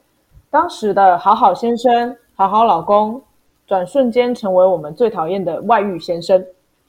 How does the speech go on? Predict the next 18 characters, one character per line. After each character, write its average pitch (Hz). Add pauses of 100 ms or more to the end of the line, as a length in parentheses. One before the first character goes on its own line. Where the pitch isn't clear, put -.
(260)
后 339
来 269
网 196
络 240
上 254
越 254
来 220
越 214
多 214
关 214
于 170
劈 233
腿、 180 (200)
外 208
遇 202 (140)
的 170
词 -
汇， 185